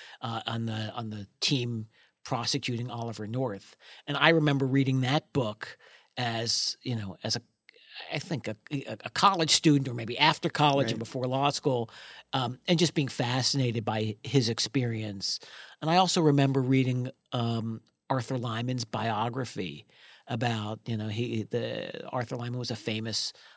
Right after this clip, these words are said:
Speaker 1: uh, practitioner here in New York, both, uh, at the U S Attorney's Office and then in civil practice. And, um, you know, and again, kind of that life of doing well by doing good, spending time in public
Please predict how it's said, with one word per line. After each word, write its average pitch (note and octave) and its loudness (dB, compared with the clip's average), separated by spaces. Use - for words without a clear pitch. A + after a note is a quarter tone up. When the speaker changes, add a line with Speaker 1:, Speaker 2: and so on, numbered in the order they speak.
Speaker 1:
uh, G#2 -4
practitioner A2+ -6
here A#2+ -6
in A2+ -6
New A2 -4
York, A2 -4
both, G#2+ -8
uh, G2+ -6
at A#2+ -8
the B2+ -6
U A2 -4
S G#2+ -2
Attorney's E3 -2
Office A#2+ -2
and G2+ -4
then G#2+ -4
in A#2 -10
civil D3+ 0
practice. A2+ -4
And, C3 2
um, C3 -2
you D#3 -2
know, D3+ 2
and D3+ 4
again, F3+ 2
kind C#3+ 0
of B2 -2
that B2+ 0
life C3+ 0
of A2+ -6
doing C#3+ 8
well C3+ 4
by B2+ 2
doing A#2+ -2
good, C#3 6
spending A#2+ -2
time A#2 -4
in G#2+ -6
public - -4